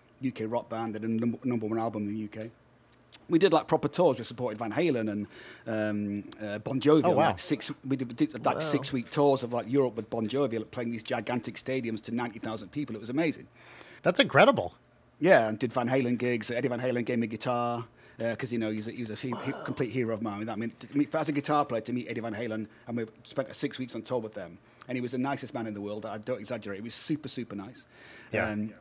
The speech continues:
Speaker 1: he gave me a guitar, all that stuff, like, unbelievable. You know, I was in tears, et cetera. And then I,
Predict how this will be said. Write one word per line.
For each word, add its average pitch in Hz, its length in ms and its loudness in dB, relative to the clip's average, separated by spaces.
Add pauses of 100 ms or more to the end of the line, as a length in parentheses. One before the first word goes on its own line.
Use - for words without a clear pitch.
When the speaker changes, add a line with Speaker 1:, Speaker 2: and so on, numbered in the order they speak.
(160)
Speaker 1:
he 139 80 -2
gave 120 160 -4
me 117 60 -8
a - 40 -12
guitar, 123 720 0
all 117 180 2
that 117 120 -4
stuff, - 240 -6
like, 107 160 -6
unbelievable. 113 480 -2
You 110 60 -6
know, 107 80 -6
I 101 40 -6
was 104 100 -10
in 104 80 -6
tears, 110 280 -4
et 87 60 -16
cetera. 104 420 -10 (680)
And 147 120 6
then 165 120 10
I, 151 80 8